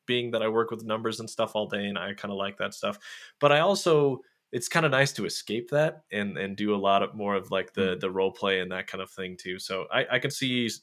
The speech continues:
Speaker 1: you know, um, there's room for, for both types of games, certainly. But yeah, I think you're right. There's definitely a shift towards more flexible and more role play focused games.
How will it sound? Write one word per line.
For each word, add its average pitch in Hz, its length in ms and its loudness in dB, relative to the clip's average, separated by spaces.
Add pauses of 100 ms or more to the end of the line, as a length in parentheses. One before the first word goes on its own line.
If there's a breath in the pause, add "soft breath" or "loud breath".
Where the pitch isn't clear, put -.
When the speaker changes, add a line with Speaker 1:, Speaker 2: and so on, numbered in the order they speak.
Speaker 1:
you 110 120 -6
know, 98 260 -4 (420)
um, 98 460 -2 (580)
there's 110 160 0
room 139 220 2
for, 101 420 2
for 101 160 -2
both 101 340 2
types 98 280 2
of 82 100 -10
games, 82 260 -4
certainly. 71 320 -6
But 76 200 -4
yeah, 104 180 6
I 104 80 4
think 117 240 -6
you're 95 120 -4
right. 90 220 0
There's 101 180 -6
definitely 107 440 -2
a 95 80 -4
shift - 400 -2
towards 95 680 -6 (380 soft breath)
more 104 200 2
flexible 92 920 2 (340 loud breath)
and 90 300 0
more 90 500 0
role 95 260 0
play 85 220 -4
focused - 480 -8
games. - 420 -10